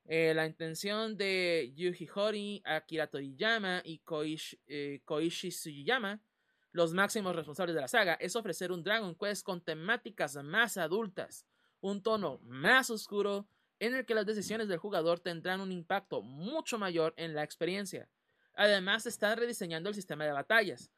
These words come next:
con lo que podemos esperar grandes cambios. Entonces, eh, no solamente, ¿verdad? es el tener un nuevo juego en la saga, un R P G tradicional,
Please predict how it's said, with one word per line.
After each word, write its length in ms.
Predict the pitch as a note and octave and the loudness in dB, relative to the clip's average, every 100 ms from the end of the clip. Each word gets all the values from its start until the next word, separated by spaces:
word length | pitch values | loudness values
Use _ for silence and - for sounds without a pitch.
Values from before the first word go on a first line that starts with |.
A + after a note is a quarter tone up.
| _ _ | _ _
con 140 | G#3 G3+ | 2 2
lo 100 | G3+ | 2
que 100 | F#3 | 0
podemos 320 | D#3+ D#3+ G3 | 0 0 -4
esperar 340 | F3+ C#3 C#3 - | -2 -2 -2 -2
grandes 500 | C#3 F#3+ F#3 E3 - | 4 6 6 2 -4
cambios. 320 | A#2+ - - | -8 -12 -12
Entonces, 640 | A#2+ F3 F3 F#3+ F#3+ - - _ _ _ _ | -4 -4 -2 -2 -2 -8 -12 _ _ _ _
eh, 260 | - F3 F3+ | 0 0 0
no 180 | F#3+ A3+ | 0 0
solamente, 720 | A#3 B3 A#3+ A#3 G#3+ A3 G3 | 2 4 4 4 0 -2 2
¿verdad? 300 | D#3+ E3 G3 - | 2 4 2 2
es 440 | E3+ E3+ E3 - | 4 4 0 -2
el 160 | F#3 F#3 | -2 0
tener 320 | E3+ E3 E3 | 0 2 0
un 180 | F3+ F3 | -2 -2
nuevo 220 | E3+ E3+ | 2 2
juego 220 | F3 E3 | 2 0
en 60 | D#3 | -2
la 80 | C#3 | 0
saga, 560 | A3+ A3+ A3 G#3+ G#3 | 2 2 2 0 0
un 140 | F#3 E3 | -4 -6
R 300 | D#3 C#3+ D3 | -4 -4 -6
P 120 | D#3 | -6
G 160 | D3 C#3+ | -8 -6
tradicional, 800 | C#3+ B2+ B2 C#3+ F#3+ G3+ G3+ | -6 -6 -8 -4 0 2 0